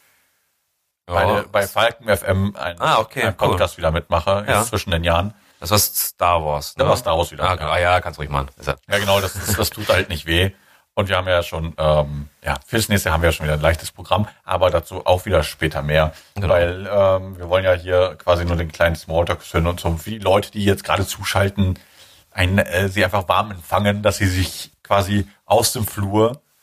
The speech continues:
Speaker 2: aufs Sofa setzen, also da quasi durch den ganzen langen Flur
Speaker 1: Ja.
Speaker 2: durchgehen. Dann
Speaker 1: Wenn, wenn's geht, nicht sofort einschlafen.
Speaker 2: Genau, dann aufs Sofa, dann wo, wo deren frisch gedeckter Tisch steht mit, äh, Likören,
Speaker 1: Oh.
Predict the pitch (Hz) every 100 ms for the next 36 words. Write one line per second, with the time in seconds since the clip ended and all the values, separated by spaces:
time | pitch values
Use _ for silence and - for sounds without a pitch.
0 | _ _ _ _ _ _ _ _ _ 104
1 | 110 - 113 110 113 92 73 71 - 80
2 | 87 90 87 - 98 98 98 101 107 113
3 | - 104 98 98 107 110 82 85 82 90
4 | 92 98 98 92 110 104 104 - - 110
5 | 110 - 98 95 95 95 - 98 104 107
6 | 85 82 78 - 78 78 78 98 101 98
7 | 98 98 104 92 90 110 123 - 90 90
8 | 95 95 104 107 101 95 95 98 98 -
9 | 101 101 98 - _ - 113 104 107 104
10 | - 104 - 110 - - 85 87 - _
11 | _ _ - 98 - - 98 92 95 95
12 | 92 92 95 92 - 120 131 113 98 110
13 | 156 _ 101 104 - 67